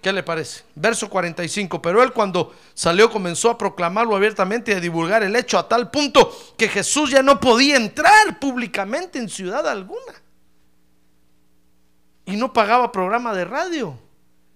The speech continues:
ni programa de televisión. Sencillamente con el testimonio de los creyentes.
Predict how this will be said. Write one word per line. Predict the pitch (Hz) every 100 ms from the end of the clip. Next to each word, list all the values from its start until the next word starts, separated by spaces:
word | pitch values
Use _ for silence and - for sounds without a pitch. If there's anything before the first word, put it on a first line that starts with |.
| _
ni | 160 185
programa | 185 175 208 220
de | 170
televisión. | 165 151 151 - 269 349 _ _ _ _ _ _ _ _ _ _ _ _ _ _
Sencillamente | - 147 - 180 165 180 208 -
con | 160 147
el | 120
testimonio | 135 - 139 123 135 214 311 208 135
de | 123
los | 120
creyentes. | - 120 107 101 101 - - -